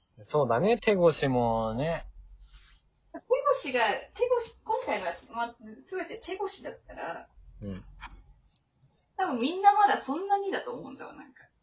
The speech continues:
Speaker 1: そうだね。元々のイメージってやっぱり大事だもんね。
Speaker 2: うんうん。それが渡部っていうところが余計さ、こうなってる感じする。
Speaker 1: うんう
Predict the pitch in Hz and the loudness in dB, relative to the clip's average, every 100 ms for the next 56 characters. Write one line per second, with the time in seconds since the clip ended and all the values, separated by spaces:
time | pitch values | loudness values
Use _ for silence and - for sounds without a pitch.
0 | _ - - 202 143 110 113 151 175 269 | _ -16 0 2 2 0 4 4 6 6
1 | 277 269 269 165 127 127 131 110 98 - | 6 4 2 2 4 2 2 -2 -8 -4
2 | 101 98 110 95 107 120 135 113 87 90 | -4 -2 -4 -2 0 -2 -2 -4 -6 -8
3 | 98 101 - _ - - 262 - 277 208 | -10 -10 -16 _ -16 -8 -8 -8 -14 -12
4 | 196 180 - _ _ _ _ _ _ _ | -12 -12 -16 _ _ _ _ _ _ _
5 | _ _ _ 269 - - 262 302 349 247 | _ _ _ -20 -20 -20 -16 -10 -4 -2
6 | 370 466 359 359 - 277 262 226 220 214 | 0 0 0 -2 -6 -8 -8 -8 -6 -6
7 | 190 175 190 208 262 254 214 254 262 190 | -6 -8 -8 -10 -10 -10 -8 -8 -8 -10
8 | - - - - - - - - - - | -10 -12 -12 -14 -16 -18 -20 -20 -20 -20
9 | - - _ _ _ _ - - _ _ | -20 -20 _ _ _ _ -20 -20 _ _
10 | _ _ _ _ _ _ _ _ _ - | _ _ _ _ _ _ _ _ _ -2
11 | 220 214 208 - - - 175 190 196 - | 0 0 0 -4 -12 -10 -12 -12 -18 -20
12 | - 104 | -16 -12